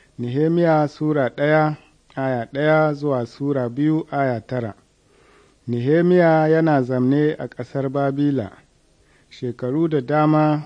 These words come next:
bayan mutuwar Daniel. Nehemiya shi ne sarkin shayaswa na sarki. Abokan Nehemiya sun zo daga Urshalima domin su ziyarce shi.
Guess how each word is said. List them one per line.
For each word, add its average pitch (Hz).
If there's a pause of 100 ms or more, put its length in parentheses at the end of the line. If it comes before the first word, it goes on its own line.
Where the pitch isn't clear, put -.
bayan 139
mutuwar 139
Daniel. 117 (920)
Nehemiya 156
shi 160
ne 147
sarkin 151
shayaswa 147
na 131
sarki. 135 (920)
Abokan 131
Nehemiya 160
sun 156
zo 160
daga 127
Urshalima 147 (720)
domin 131
su 143
ziyarce 117
shi. -